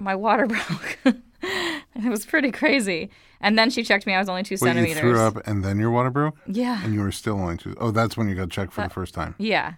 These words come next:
Speaker 2: I see.
Speaker 1: So I was two centimeters, which was very discouraging. But I was a hundred percent effaced. And she was able to manually open me to four centimeters.
Speaker 2: Oh.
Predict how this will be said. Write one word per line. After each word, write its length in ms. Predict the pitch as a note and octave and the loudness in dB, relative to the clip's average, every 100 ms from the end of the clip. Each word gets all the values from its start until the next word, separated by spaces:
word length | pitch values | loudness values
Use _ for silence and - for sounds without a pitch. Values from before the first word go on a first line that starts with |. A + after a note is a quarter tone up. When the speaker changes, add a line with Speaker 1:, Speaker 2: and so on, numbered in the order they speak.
| - | -10
Speaker 2:
I 120 | E2 | -10
see. 180 | - - _ | -10 -16 _
Speaker 1:
So 160 | - | -2
I 20 | F#3+ | -2
was 120 | G3 | -2
two 120 | A#3+ | -4
centimeters, 440 | A#3+ G3 F#3 F3+ | 0 0 0 -2
which 80 | G3 | -4
was 120 | G3 F#3 | -10 -6
very 380 | F#3 F3 F3+ | -4 -2 -4
discouraging. 880 | F#3 G3+ - E3+ E3+ E3+ D3+ E3 C4 - - _ _ _ | -6 -8 -4 -2 -2 -4 -6 -6 -8 -10 -20 _ _ _
But 100 | F#3+ | 4
I 80 | F#3 | 4
was 100 | G3 | 4
a 40 | |
hundred 140 | G3+ | 0
percent 240 | G#3 G3+ F#3+ | -2 -4 -4
effaced. 600 | G3 F3 E3 G#3 - - _ _ _ _ _ | -4 -4 -2 -6 -10 -14 _ _ _ _ _
And 260 | F#3+ F3+ E3+ | -6 -4 -4
she 120 | - | -2
was 100 | F#3+ | -2
able 180 | F3+ E3+ | -2 -2
to 80 | F#3+ | -4
manually 340 | F#3 F3 F3 | -4 -4 -4
open 200 | D#3+ F3 | -4 -6
me 120 | F3 E3+ | -6 -6
to 60 | |
four 220 | E3 E3 E3 | -6 -6 -4
centimeters. 720 | F#3+ F#3+ G#3 B3 D4 F4 - - | -4 -4 -4 -4 -6 -8 -14 -6
Speaker 2:
Oh. 180 | D#3 | -6